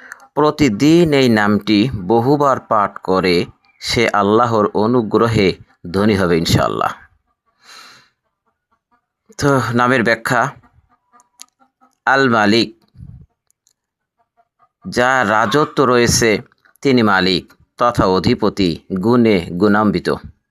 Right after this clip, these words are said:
এটি বড়ত্ব, অহংকার, ক্ষমতা, পরিচালনা ইত্যাদি গুণাবলী। সৃষ্টি,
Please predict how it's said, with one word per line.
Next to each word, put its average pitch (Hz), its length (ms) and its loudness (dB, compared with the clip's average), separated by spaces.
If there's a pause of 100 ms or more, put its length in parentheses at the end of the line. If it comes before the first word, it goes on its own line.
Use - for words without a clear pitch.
(880)
এটি 170 240 0
বড়ত্ব, 131 800 0 (280)
অহংকার, 113 640 2 (180)
ক্ষমতা, 98 460 -2 (600)
পরিচালনা 113 640 0 (100)
ইত্যাদি 131 580 -2
গুণাবলী। 90 540 0 (920)
সৃষ্টি, 160 720 2